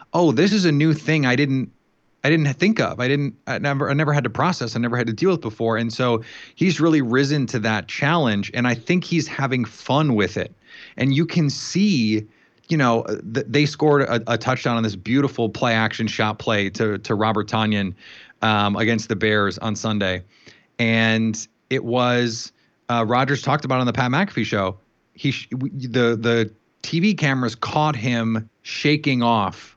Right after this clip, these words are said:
LaFleur like a pitcher. And, you know, you're like, "Okay, well, if we're gonna play body language doctor, this is gonna be on First Take. Colin Cowherd is gonna have ideas about this." And then it turns out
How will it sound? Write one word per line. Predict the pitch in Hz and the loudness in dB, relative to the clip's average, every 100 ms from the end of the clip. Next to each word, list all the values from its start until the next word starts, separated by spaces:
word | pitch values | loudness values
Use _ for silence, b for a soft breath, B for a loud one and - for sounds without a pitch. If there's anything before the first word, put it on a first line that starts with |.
| - | -4
LaFleur | 110 - 139 131 113 | -4 0 2 2 2
like | 107 104 | 2 -2
a | 110 | -4
pitcher. | - 127 - 107 - _ _ _ B B B B B B - | -4 -4 -4 -8 -10 _ _ _ B B B B B B -2
And, | 131 131 131 131 131 135 - | 0 2 2 2 2 0 -2
you | 135 | 0
know, | 120 110 | 2 2
you're | 110 | 2
like, | 107 104 110 | 2 0 -2
"Okay, | 113 202 208 | 0 2 2
well, | 135 113 | 4 2
if | 113 | 2
we're | 110 | 0
gonna | 120 123 | -2 0
play | 135 | -2
body | 131 131 160 | 0 0 2
language | 143 139 139 113 | 2 0 -2 0
doctor, | 135 139 107 | 0 0 0
this | 101 110 | -2 -2
is | 110 | -2
gonna | 113 | 0
be | 107 | 2
on | 104 98 | 0 -2
First | 110 98 - | -2 -4 -2
Take. | 135 143 | -2 -2
Colin | - 107 101 | -2 -2 -2
Cowherd | 127 143 139 | 0 0 0
is | 131 | -2
gonna | 127 127 | -2 0
have | 127 | 0
ideas | 123 123 123 123 117 | 0 0 0 0 0
about | 120 120 | 0 0
this." | 120 117 113 - B B B B _ | 0 -2 -4 -12 B B B B _
And | 131 131 | -2 2
then | 135 135 135 127 | 2 2 0 -2
it | 123 | -6
turns | - 127 123 | -4 -2 0
out | 160 165 123 117 120 | 2 2 4 2 -2